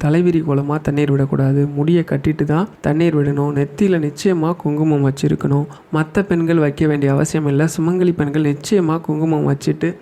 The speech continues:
துளசிக்கு தண்ணீர் விடுறத வழக்கமா வச்சுக்கணும். இது வந்து ஒரு ஸ்-, மங்களமான செயல். இதை மாதிரி செய்யும்போது அந்த வீடு மங்களகரமா இருக்கும் அப்படிங்கிறத அதுல சொல்லியிருக்காரு. அதே போல, எந்த வீட்ல துளசி செடி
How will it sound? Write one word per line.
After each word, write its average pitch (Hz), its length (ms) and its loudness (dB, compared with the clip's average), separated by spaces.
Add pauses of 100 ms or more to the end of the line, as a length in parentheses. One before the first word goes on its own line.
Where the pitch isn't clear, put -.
(180)
துளசிக்கு 165 440 0
தண்ணீர் 151 360 2
விடுறத 143 280 0
வழக்கமா 147 580 0
வச்சுக்கணும். 143 420 -4
இது 160 200 0
வந்து 165 360 0
ஒரு 151 140 0
ஸ்-, - 380 -6
மங்களமான 165 560 0
செயல். 147 480 2
இதை 151 180 0
மாதிரி 160 240 2
செய்யும்போது 160 680 0
அந்த 143 200 -2
வீடு 170 260 2
மங்களகரமா 151 720 2
இருக்கும் 143 540 0
அப்படிங்கிறத 147 680 0 (180)
அதுல 165 300 2
சொல்லியிருக்காரு. 151 560 0 (200)
அதே 175 260 0
போல, 156 260 0
எந்த 175 360 0
வீட்ல 170 460 2 (120)
துளசி 180 320 2
செடி 151 420 0